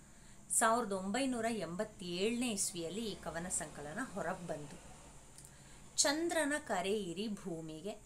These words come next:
ಇದು ಅವರ ಮತ್ತೊಂದು ಕವನ ಸಂಕಲನದ ಹೆಸರು. ತೊಂಬತ್ತೊಂದರಲ್ಲಿ ಇದು ಪ್ರಕಟ ಆಯಿತು. ಹೊಳೆಮಗಳು ತೊಂಬತ್ತಾರರಲ್ಲಿ, ಆಕಾಶ ಮಲ್ಲಿಗೆ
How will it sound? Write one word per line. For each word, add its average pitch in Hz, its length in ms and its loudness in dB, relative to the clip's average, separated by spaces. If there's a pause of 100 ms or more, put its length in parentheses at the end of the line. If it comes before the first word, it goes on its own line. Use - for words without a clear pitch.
(420)
ಇದು 180 160 -2
ಅವರ 175 180 0 (140)
ಮತ್ತೊಂದು 226 460 -2
ಕವನ 170 300 -2
ಸಂಕಲನದ 156 600 -2
ಹೆಸರು. 165 500 -6 (580)
ತೊಂಬತ್ತೊಂದರಲ್ಲಿ 208 1000 2
ಇದು 170 280 -4
ಪ್ರಕಟ 147 340 -8
ಆಯಿತು. 147 340 -4 (760)
ಹೊಳೆಮಗಳು 196 720 2 (680)
ತೊಂಬತ್ತಾರರಲ್ಲಿ, 175 960 0 (720)
ಆಕಾಶ - 500 4
ಮಲ್ಲಿಗೆ 160 600 -6